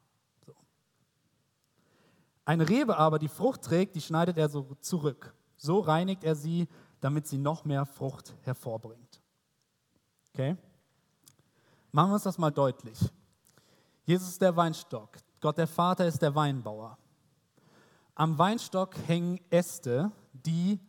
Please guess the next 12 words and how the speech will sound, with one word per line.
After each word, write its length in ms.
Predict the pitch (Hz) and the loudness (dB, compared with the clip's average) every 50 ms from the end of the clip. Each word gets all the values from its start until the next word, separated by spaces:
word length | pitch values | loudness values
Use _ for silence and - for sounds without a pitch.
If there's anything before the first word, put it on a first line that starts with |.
| _ _ _ _ _ | _ _ _ _ _
Trauben 600 | - - 139 151 156 160 135 127 120 110 104 104 - _ _ _ _ _ _ _ _ _ _ _ _ _ _ _ _ _ _ _ | -4 0 2 2 2 2 0 -2 -6 -8 -10 -14 -18 _ _ _ _ _ _ _ _ _ _ _ _ _ _ _ _ _ _ _
produzieren. 640 | - 127 117 117 117 - - 117 110 101 98 107 - _ - | -10 -10 -10 -8 -10 -12 -12 -12 -12 -14 -16 -18 -20 _ -14
Die 100 | 120 113 | -14 -10
Trauben 360 | - - 127 135 143 175 180 | -4 -2 0 0 0 0 -2
könnt 200 | 170 147 139 143 | -2 -4 -4 -2
ihr 60 | 143 | -2
dann 140 | 139 143 151 | -2 -2 -2
im 80 | 156 | -2
Supermarkt 460 | 147 143 - - 107 104 101 98 _ - | -4 -6 -8 -8 -10 -10 -12 -14 _ -18
kaufen. 220 | 107 95 - _ _ _ _ _ _ _ _ - _ _ _ _ _ _ _ _ _ _ _ _ _ _ _ _ _ _ _ _ _ _ _ _ _ _ _ _ _ _ _ _ _ _ _ _ _ _ _ _ _ _ _ _ _ _ _ _ _ _ _ _ _ _ _ | -20 -20 -20 _ _ _ _ _ _ _ _ -20 _ _ _ _ _ _ _ _ _ _ _ _ _ _ _ _ _ _ _ _ _ _ _ _ _ _ _ _ _ _ _ _ _ _ _ _ _ _ _ _ _ _ _ _ _ _ _ _ _ _ _ _ _ _ _
Diese 360 | 131 160 208 214 220 233 - 190 | -4 -4 -4 2 2 2 4 4
Äste 480 | 202 - - - - 131 135 180 233 | 2 2 2 -2 0 2 2 2 0